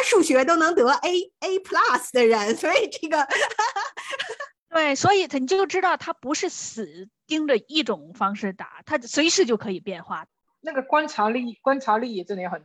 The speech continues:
Speaker 3: 很厉害，对。因为有时候他们会故意吊一下你胃口，那你跑那边，他其实打这边。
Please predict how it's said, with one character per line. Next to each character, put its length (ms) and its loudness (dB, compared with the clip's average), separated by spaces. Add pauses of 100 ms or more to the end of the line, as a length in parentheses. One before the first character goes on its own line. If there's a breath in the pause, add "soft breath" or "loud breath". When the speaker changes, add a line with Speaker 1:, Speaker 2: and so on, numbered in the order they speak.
Speaker 3:
很 160 -20
厉 160 -18
害， 380 -12
对。 260 -20 (300)
因 100 -6
为 60 -4
有 100 0
时 120 -2
候 60 2
他 120 -2
们 160 0
会 400 2
故 160 -4
意 240 -10 (260)
吊 220 2
一 40 2
下 200 2
你 140 -8
胃 160 0
口， 220 -18
那 80 0
你 60 0
跑 220 -2
那 80 2
边， 140 0
他 120 0
其 120 -4
实 120 -12
打 180 -10
这 120 -16
边。 160 -20